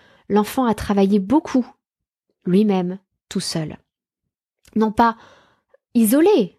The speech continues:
par rapport aux autres, mais seul, responsable de son travail,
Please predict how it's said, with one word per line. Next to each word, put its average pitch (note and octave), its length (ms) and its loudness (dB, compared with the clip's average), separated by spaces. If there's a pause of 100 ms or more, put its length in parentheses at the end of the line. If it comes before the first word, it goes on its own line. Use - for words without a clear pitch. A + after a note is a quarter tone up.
(140)
par F#3+ 100 -6
rapport F#3+ 260 -4
aux E4 160 0
autres, C#4 260 -2
mais D4+ 200 0 (460)
seul, G#3+ 460 -2 (200)
responsable B3+ 760 -2
de G3 100 -2
son F#3+ 200 -8
travail, F3 480 -10